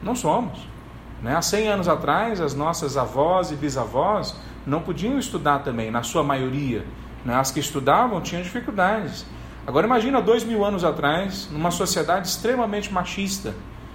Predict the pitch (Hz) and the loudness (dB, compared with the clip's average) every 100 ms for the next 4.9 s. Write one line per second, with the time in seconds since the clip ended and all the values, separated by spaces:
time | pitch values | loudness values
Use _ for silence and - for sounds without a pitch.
0 | - 143 143 190 254 233 220 220 196 139 | -6 2 2 2 2 0 0 -2 -4 -4
1 | 208 226 - 190 139 110 95 - - - | -4 -4 -4 -6 -2 -4 -4 -10 -14 -16
2 | - 131 143 220 233 - 226 220 - 202 | -4 0 2 2 2 2 2 2 2 2
3 | 233 240 240 143 214 175 151 190 202 190 | 2 -4 -4 -4 -4 -2 0 2 0 0
4 | 185 202 254 247 214 170 202 233 - | 6 8 6 2 0 0 0 -2 -4